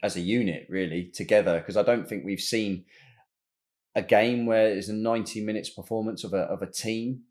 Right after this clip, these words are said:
I think you, you've seen, like, twenty minute bursts where they've been exceptional, and then you've seen twenty minute bursts of them being really disorganised and defensively poor.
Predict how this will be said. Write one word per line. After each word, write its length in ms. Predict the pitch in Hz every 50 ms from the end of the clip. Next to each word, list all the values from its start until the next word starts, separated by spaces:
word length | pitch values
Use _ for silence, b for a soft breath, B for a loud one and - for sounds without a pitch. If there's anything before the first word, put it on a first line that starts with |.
| _ _ _ _ _ _ _ _ _ -
I 80 | 92
think 220 | 92 - 117 107 101
you, 100 | 110 107
you've 280 | 104 95 107 107 101
seen, 280 | - - 123 113 110 104
like, 160 | 104 95 -
twenty 260 | - - 131 120 110
minute 280 | 107 107 104 - - -
bursts 380 | - 107 101 101 95 - - -
where 100 | 98 92
they've 220 | 92 92 95 92 -
been 100 | 95 87
exceptional, 680 | 85 - - - 110 - - - - 98 92 90 87 b b b b b b b b -
and 120 | - 92 98
then 120 | 95 95
you've 140 | 95 90 87
seen 260 | - - 95 92 90
twenty 240 | 85 - 104 95 95
minute 260 | 92 92 92 82 - -
bursts 300 | 92 92 90 87 - -
of 120 | 82 -
them 220 | - 95 90 87 -
being 360 | 95 92 92 90 90 78 - _ _ _ _ _ _ _ _ - _ _ -
really 800 | 90 95 98 101 113 110 104 101 98 90 92 90 90 85 85 - _ _
disorganised 1000 | - 104 - - 110 104 98 98 95 98 90 92 95 90 90 90 90 87 - -
and 240 | 87 85 85 85 78 - _ _ _ _ _ _ _ _ _ _ _ _ _ _ B B B B B B B B B -
defensively 600 | 95 92 - 98 98 90 - 92 78 87 90 90
poor. 640 | 90 - - 107 98 95 95 95 92 90 85 -